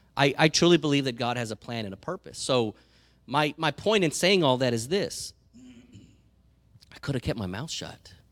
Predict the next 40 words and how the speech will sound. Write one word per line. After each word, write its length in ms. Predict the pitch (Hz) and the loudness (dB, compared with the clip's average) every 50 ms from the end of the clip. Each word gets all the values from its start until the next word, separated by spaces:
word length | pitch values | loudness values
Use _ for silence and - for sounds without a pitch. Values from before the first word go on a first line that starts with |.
| _ _ _ _ _ _ _ _ _ _ _ _ _ - | _ _ _ _ _ _ _ _ _ _ _ _ _ -12
and 120 | 117 113 | -10 -6
just 280 | 113 139 160 - - - | -4 -4 -4 -6 -8 -6
coasted. 520 | - 135 139 139 - - - - - - _ _ _ _ _ _ _ _ _ _ _ _ _ _ _ - 139 | -4 -4 -4 -4 -6 -10 -12 -20 -20 -20 _ _ _ _ _ _ _ _ _ _ _ _ _ _ _ -18 -14
But 100 | 143 143 | -10 -10
I 60 | 175 | -10
truly 340 | 170 - - 196 202 202 185 | -8 -6 -2 -2 0 0 -2
believe 260 | 151 156 151 165 147 | -2 -2 -2 -2 -2
that's 220 | 143 156 - - | -2 -6 -6 -6
not 200 | - 165 160 147 | -6 -6 -8 -6
what 140 | 160 139 143 | -6 -8 -8
God 200 | - 131 127 117 | -8 -10 -8 -6
wants 240 | 120 120 123 123 - | -6 -6 -6 -6 -8
for 180 | - - - - _ _ - - | -10 -12 -14 -16 _ _ -16 -12
any 220 | 190 208 180 123 | -8 -6 -4 -4
of 140 | 101 85 80 65 | -4 -6 -8 -12
us. 500 | - - - - - - - - - _ | -18 -20 -18 -18 -16 -16 -16 -18 -20 _
Do 100 | - 127 | -14 -12
you? 440 | 120 123 151 196 226 240 247 247 254 - _ _ _ _ _ _ _ _ _ _ _ _ _ _ _ _ _ _ | -8 -6 -4 -4 -4 -4 -6 -8 -10 -12 _ _ _ _ _ _ _ _ _ _ _ _ _ _ _ _ _ _
Do 100 | - 156 | -6 -4
you 100 | 202 220 | -2 2
really 200 | 214 208 202 208 | 2 4 4 2
think 240 | 202 - 190 196 190 | 0 -2 -6 -6 -6
that 120 | 165 127 | -8 -12
God 220 | - 151 160 170 165 | -8 -4 -4 -4 -2
wants 260 | 151 160 170 - - | -2 -4 -4 -4 -4
us 120 | 170 - | -6 -6
just 240 | - 175 160 - - | -6 -6 -6 -4 -2
to, 140 | 151 123 - | -4 -4 -4
to 220 | _ - - 131 | _ -8 -6 -6
reach 280 | 120 123 151 175 170 - | -2 0 0 0 0 0
a 40 | 151 | -2
certain 320 | - - - 165 135 135 | -2 -2 -2 -4 -4 -6
level 360 | 120 123 127 143 156 175 156 131 | -6 -6 -6 -4 -4 -4 -6 -4
and 80 | 120 | -4
then 160 | 127 127 117 - _ | -4 -4 -6 -8 _
peak 280 | - - 175 180 - - | -8 -6 -6 -6 -8 -10
there 220 | 120 135 151 151 | -8 -6 -4 -2
and 140 | 131 107 98 | -2 -2 -4
stop? 600 | - - - - - 104 110 135 165 - _ - _ _ _ _ _ _ _ _ _ _ _ _ _ - - | -6 -8 -8 -8 -8 -8 -8 -6 -8 -10 _ -16 _ _ _ _ _ _ _ _ _ _ _ _ _ -18 -18
I, 100 | - | -18